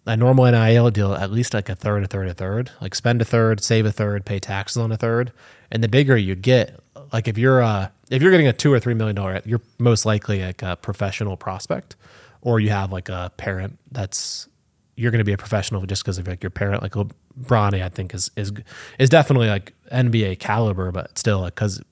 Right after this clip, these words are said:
merely for his dad, like, someone's gonna draft him just so his dad will play with him in the last couple of years. Um, you, you, you should spend a large amount of this insurance. You should buy a part of his money, buy insurance for yourself if you get injured during college, et cetera,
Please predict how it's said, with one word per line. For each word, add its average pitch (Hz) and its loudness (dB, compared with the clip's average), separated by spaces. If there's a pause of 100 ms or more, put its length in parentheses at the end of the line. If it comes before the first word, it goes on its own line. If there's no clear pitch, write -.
merely 117 6
for 104 0
his 92 -4
dad, 110 0
like, 104 -2
someone's 151 6
gonna 113 2
draft 104 -2
him 101 0
just 101 -2
so 92 -2 (380)
his 104 2
dad 95 0
will 110 4
play 113 2
with 113 2
him 120 2
in 113 2
the 113 0
last 113 0
couple 123 0
of 120 0
years. 131 0 (440)
Um, 107 0 (1700)
you, 127 -2
you, 147 6
you 135 2
should 151 0
spend 151 6
a 120 6
large 113 2
amount 104 0
of 95 -2
this - -8
insurance. 107 -2
You 104 -4
should 104 -4
buy 101 0
a 101 -6 (240)
part 120 2
of 104 4
his 92 -2
money, 107 0
buy 98 -4
insurance 110 0
for - -4
yourself 107 0
if 98 -6
you 95 -8
get 95 -4
injured 110 2
during 104 -2
college, 98 -2
et 92 -8
cetera, 98 -4